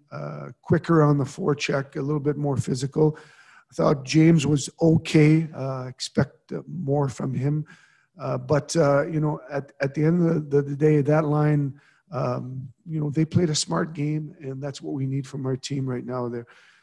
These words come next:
they're, uh, they're close games, they're hard, hard-fought games,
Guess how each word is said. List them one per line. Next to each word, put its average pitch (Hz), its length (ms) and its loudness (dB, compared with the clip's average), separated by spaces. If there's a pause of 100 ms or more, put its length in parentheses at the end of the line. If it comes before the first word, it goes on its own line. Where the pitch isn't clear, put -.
(220)
they're, 127 340 0
uh, 123 360 -4
they're 113 160 -10
close - 360 0
games, 143 400 0
they're 131 120 -4
hard, 143 300 2
hard-fought 139 680 0
games, 139 420 -4